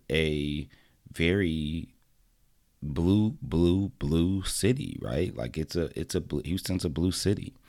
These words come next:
Um, Texas is, is, is red if we're talking about Democrats and Republicans, and, um, and Houston is a blue city. And so the school board, which was elected by the community members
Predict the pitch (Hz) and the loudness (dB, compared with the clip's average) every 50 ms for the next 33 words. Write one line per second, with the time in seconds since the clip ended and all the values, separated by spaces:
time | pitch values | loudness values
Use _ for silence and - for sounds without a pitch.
0 | - - - - - - _ _ - 80 78 78 76 71 65 67 65 - - - | -20 -20 -20 -20 -20 -20 _ _ -6 -4 -2 -2 -2 -2 -2 -4 -6 -8 -10 -4
1 | - 85 80 - 90 85 - 95 87 - - - - 76 85 85 - - - 76 | -2 -2 -2 -2 -6 -6 -4 -6 -6 -6 -10 -8 -4 -4 -2 -2 -4 -4 -4 -4
2 | 85 71 64 64 64 60 58 65 64 64 - 73 67 - 67 67 67 71 73 71 | -4 -4 -6 -6 -8 -6 -6 -6 -6 -6 -6 -6 -4 -4 -4 -4 -4 -4 -4 -4
3 | - - 65 64 69 67 - 67 64 65 - - 78 73 67 - - 58 - - | -6 -6 -6 -6 -6 -6 -6 -6 -6 -6 -6 -6 -6 -6 -6 -6 -8 -8 -8 -10
4 | 64 - - 67 71 80 - - - - - - - - _ _ - 78 80 82 | -12 -10 -8 -8 -8 -8 -10 -14 -18 -20 -20 -20 -20 -20 _ _ -6 -2 -2 0
5 | 82 80 78 78 73 73 73 76 73 - - _ _ - 73 73 73 73 69 67 | 0 0 0 -2 -2 -2 -4 -4 -6 -10 -14 _ _ -6 -4 -2 -2 -2 -4 -4
6 | 67 67 67 65 - - _ _ _ - _ - - 101 123 123 120 - - 110 | -4 -4 -6 -6 -10 -14 _ _ _ -20 _ -6 -4 -2 0 0 -2 -2 -2 -4
7 | 107 98 98 95 101 101 98 - - - 92 - - - - - - - - - | -2 -2 -2 -2 -2 -2 -2 -2 -4 -4 -4 -4 -6 -10 -14 -20 -20 -20 -20 -20
8 | - - - _ _ - 80 80 - - 92 90 87 87 85 80 76 67 - _ | -20 -20 -20 _ _ -6 -4 -4 -2 0 2 2 2 2 2 0 -4 -6 -10 _
9 | _ _ _ _ _ _ _ _ _ _ _ _ _ _ - 80 90 90 80 - | _ _ _ _ _ _ _ _ _ _ _ _ _ _ -6 -2 0 0 0 -2
10 | - - - 107 123 135 127 - 71 67 62 60 60 64 - - - 71 73 71 | -6 -4 0 0 2 2 0 -2 -4 -4 -2 -2 -2 -4 -6 -6 -4 -4 -4 -4
11 | - - - - - - - - - 85 85 82 - 64 67 76 71 82 71 64 | -6 -8 -12 -14 -16 -20 -20 -14 -10 -8 -8 -6 -6 -4 -4 -4 -4 -6 -6 -6
12 | 64 67 67 - 76 62 60 65 65 69 65 65 - - 64 65 64 67 67 62 | -8 -8 -8 -8 -8 -6 -4 -4 -4 -4 -6 -8 -10 -8 -8 -6 -6 -6 -6 -6
13 | 64 67 71 71 65 58 60 64 67 69 73 76 82 87 - | -6 -6 -6 -6 -6 -8 -8 -8 -6 -6 -6 -6 -8 -10 -14